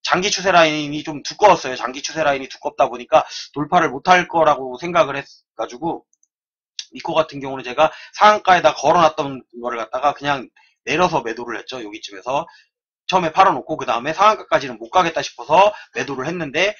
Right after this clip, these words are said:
상한가까지 가버렸죠. 그래도 제 수익률은 거의 삼십 퍼센트 가까이에서 매도를 했습니다. 이것도.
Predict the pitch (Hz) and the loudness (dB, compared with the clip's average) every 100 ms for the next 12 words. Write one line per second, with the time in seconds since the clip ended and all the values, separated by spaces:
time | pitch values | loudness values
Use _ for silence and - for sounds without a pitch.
0 | - - 180 196 175 - - - - 120 | -12 2 4 4 0 -12 -14 -6 -4 -4
1 | 110 - - - 143 147 226 254 - _ | -10 -14 -20 -8 -6 0 2 0 -4 _
2 | - 135 196 202 160 135 214 202 98 170 | -8 -6 -6 -6 -6 -6 -6 -8 -10 -8
3 | 202 - 160 135 - - - 127 110 - | -8 -8 -8 -10 -10 -12 -10 -10 -10 -14
4 | 101 110 117 156 151 98 92 98 90 117 | -14 -14 -14 -14 -14 -16 -18 -20 -20 -20